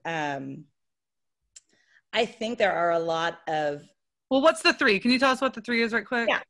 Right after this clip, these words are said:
Speaker 1: So the three is the achiever. So the three, um, cares what people think about them.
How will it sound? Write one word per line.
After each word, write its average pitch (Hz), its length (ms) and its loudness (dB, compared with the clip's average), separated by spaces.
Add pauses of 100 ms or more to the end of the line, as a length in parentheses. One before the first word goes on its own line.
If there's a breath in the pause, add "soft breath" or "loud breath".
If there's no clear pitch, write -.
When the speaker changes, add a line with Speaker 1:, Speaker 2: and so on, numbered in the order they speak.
(160)
Speaker 1:
So 247 240 4
the 240 160 2
three 320 480 -2 (100)
is 226 600 0
the 185 180 -4
achiever. 160 920 -10
So 202 760 4 (220)
the 214 280 -6
three, 285 600 0 (200)
um, 165 720 -2 (680)
cares 254 680 2
what 196 300 -4
people 175 280 -6
think 170 360 -8
about 220 280 -2
them. 262 380 -4